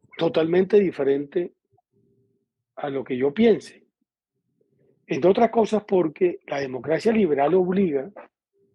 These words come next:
a la discusión entre contrarios. Aquí en Colombia, desde hace unos diez años o doce años, termi-, terminaron, eh, casi que macartizando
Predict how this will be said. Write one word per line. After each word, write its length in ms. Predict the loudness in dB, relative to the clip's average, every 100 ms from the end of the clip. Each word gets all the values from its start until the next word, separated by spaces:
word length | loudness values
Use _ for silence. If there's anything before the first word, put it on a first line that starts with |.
| _ _ _ 0
a 100 | 2
la 100 | 2
discusión 520 | -2 -8 -4 0 2
entre 240 | 2 -2
contrarios. 600 | -6 -6 2 2 2 -4 _ _ _ _ _ _ _ _ -20 -20 _ -6
Aquí 240 | -2 2
en 80 | 2
Colombia, 680 | 2 2 4 2 2 0 -2 _ -12
desde 240 | -8 -2
hace 600 | -2 2 6 6 4 0 -12 _ _ _ _ _ _ -14 -2
unos 240 | 0 2
diez 300 | 2 2 0
años 260 | 0 2 2
o 80 | 0
doce 320 | -6 -2 -2
años, 280 | -2 -4 -4 -4 _ _ _ -20 -20 -20 -20 -20 _ _ _ _ _ _
termi-, 360 | -8 -6 -6 -6
terminaron, 720 | -6 -4 -2 0 2 0 -2 -12 _ _ _ _ -20 _ -20 -20 -20 -20 -20 -12
eh, 200 | -10 -4
casi 280 | -2 -2 -2
que 140 | 0 2
macartizando 1080 | 0 -2 -4 -6 -10 -4 -2 -2 -6 -10